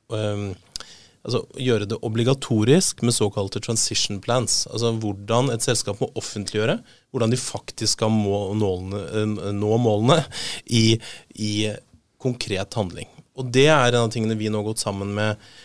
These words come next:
noen av Norges aller største selskaper om, de som har de største verdikjedene, om å sette ned en arbeidsgruppe som skal komme med en, en nasjonal anbefaling, som vi kaller det, på hvordan, hvis du skal velge et visst antall,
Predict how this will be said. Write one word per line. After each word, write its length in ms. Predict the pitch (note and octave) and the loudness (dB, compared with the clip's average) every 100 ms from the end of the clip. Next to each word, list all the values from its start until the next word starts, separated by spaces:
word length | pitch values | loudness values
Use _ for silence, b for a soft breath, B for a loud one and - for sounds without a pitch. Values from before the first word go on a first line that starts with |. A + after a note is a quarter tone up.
| B | B
noen 160 | A#2 G#2 | 0 2
av 120 | G#2+ | 2
Norges 260 | G2+ G2+ - | 0 -2 -4
aller 220 | G#2+ G2+ G#2+ | -2 -2 0
største 240 | G#2+ - G#2 | -2 -2 -2
selskaper 720 | G#2+ - - F#2+ _ G2 G2+ G2+ _ _ | -2 -2 -4 -8 _ -8 -8 -10 _ _
om, 140 | D3+ A3+ - - | -6 -6 -8 -6
de 100 | A#2+ | -4
som 80 | A#2 G#2+ | -4 -4
har 120 | F#2+ | -6
de 80 | G#2 | -4
største 300 | G#2 - G#2+ | -6 -4 -4
verdikjedene, 520 | G2+ G2+ A2 G#2 F3+ B B B B | -4 -4 -6 -2 -4 B B B B
om 160 | A2+ A#2 | -2 0
å 60 | |
sette 180 | - A#2+ | -2 -4
ned 140 | G#2+ G#2+ | -2 -2
en 80 | |
arbeidsgruppe 500 | G2 F2+ - G2+ - A2 | -2 -6 -8 -8 -6 -6
som 140 | A2+ | -4
skal 140 | A2 - | -6 -4
komme 240 | G#2+ F2+ | -6 -4
med 80 | F#2+ | -6
en, 140 | G2 F2+ | -6 -6
en 80 | G2+ | -4
nasjonal 460 | G#2 - G#2+ G2+ G2+ | -4 0 0 0 -4
anbefaling, 540 | F#2 G2+ G#2+ G#2 G#2+ | -6 -2 0 2 0
som 160 | - G#2+ | -2 -2
vi 140 | A2 G#2 | -2 0
kaller 220 | A2+ A2+ | 0 0
det, 80 | G#3 D3 | 0 0
på 80 | |
hvordan, 540 | B2+ G#2 G2 G#2+ A2+ A2+ B B B B | 0 -2 -2 2 2 2 B B B B
hvis 160 | B2 - | -2 0
du 40 | C3 | 2
skal 220 | C#3+ C3 | 4 6
velge 400 | A#2+ F#2+ F#2+ G2+ | 4 2 -2 2
et 220 | A2 A2 | 2 0
visst 180 | G#2+ - G#2+ | -2 2 0
antall, 480 | G2+ G2+ G2 G2+ | 0 0 2 2